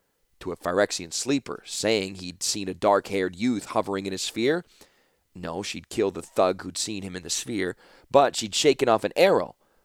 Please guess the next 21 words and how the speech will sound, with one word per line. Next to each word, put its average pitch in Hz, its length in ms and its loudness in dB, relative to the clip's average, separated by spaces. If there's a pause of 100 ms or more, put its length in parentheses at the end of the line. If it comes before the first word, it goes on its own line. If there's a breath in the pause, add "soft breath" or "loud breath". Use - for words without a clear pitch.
(140)
Phyrexians 95 520 -2
might 90 200 -6
lack 101 260 0
imagination, 95 760 -2
but 90 100 -12
they 92 120 -2
had 90 100 -2
excellent 90 360 -2
memories. 104 540 0 (320)
Somebody 139 340 0
might 98 240 -2
remember 95 380 -4
Gix's 92 480 0
identical 98 580 -2
newts, 123 440 0
especially 139 560 4
since 101 260 -8
Dominaria 101 600 0
was 98 160 -4
the 101 100 -4
world 101 380 0